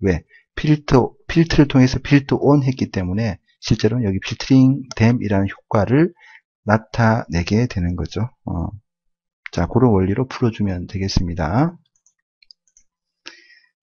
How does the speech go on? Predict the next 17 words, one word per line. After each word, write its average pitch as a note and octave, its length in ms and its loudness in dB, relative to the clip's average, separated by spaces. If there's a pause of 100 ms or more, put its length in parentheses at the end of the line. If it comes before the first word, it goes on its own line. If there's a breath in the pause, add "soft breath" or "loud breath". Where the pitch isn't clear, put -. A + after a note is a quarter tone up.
자, G#2+ 180 0
계속해서 B2 340 -4
출제 D3+ 340 4
유형 A#2+ 280 6
이 G2+ 100 4
번도, G2 320 2
어, G2 680 -4
같은, C3 560 0 (200)
음, F#2+ 340 -6 (220)
그런 F#2+ 380 -2 (100)
조건식의 A2+ 440 -4
원리를 G2 320 2
한번 F#2 240 -4
풀어보도록 G2+ 600 -4
하죠. A2+ 440 0 (1040 loud breath)
어, G2+ 400 -6 (200)
뭐, - 240 -8